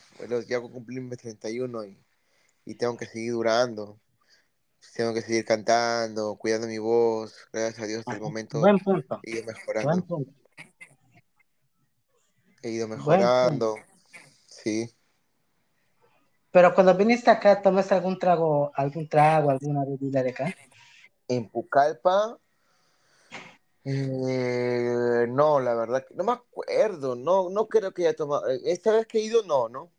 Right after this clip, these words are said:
Speaker 1: Solamente nos invitaron cervecita, cosas así que no, no mucho, no tragos, no. Pero, pero deben, deben haber sus tragos, ¿no? Así como, como en, en la,
Speaker 2: Claro.
Speaker 1: en Iquitos, así. Sería la
Speaker 2: ¿Cómo?
Speaker 1: próxima,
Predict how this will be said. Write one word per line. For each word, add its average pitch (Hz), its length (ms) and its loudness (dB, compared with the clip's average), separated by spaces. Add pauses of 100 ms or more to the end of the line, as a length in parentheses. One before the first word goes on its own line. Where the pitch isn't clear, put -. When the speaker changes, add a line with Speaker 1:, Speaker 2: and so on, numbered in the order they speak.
(120)
Speaker 1:
Solamente 143 340 0
nos 139 140 -10
invitaron 120 400 -2
cervecita, 104 1000 -8
cosas 101 300 -10
así - 100 -20
que - 160 -14 (180)
no, 120 360 -6 (380)
no 139 160 -4
mucho, 120 340 -6
no 127 180 -2
tragos, 147 340 2
no. 117 120 -6 (580)
Pero, 127 600 0 (500)
pero 147 160 4
deben, 196 400 0
deben 202 260 2
haber 196 160 2
sus 202 160 -10
tragos, 160 420 4
¿no? 151 280 -2
Así 127 180 -6
como, 123 500 -6
como 110 220 -16
en, 104 140 -20 (100)
en 107 100 -18
la, 110 80 -8
Speaker 2:
Claro. 135 260 4
Speaker 1:
en 107 140 -20
Iquitos, 131 460 -8
así. 104 320 -18 (1040)
Sería 123 220 0
la 143 80 4
Speaker 2:
¿Cómo? 156 200 8
Speaker 1:
próxima, 143 640 -2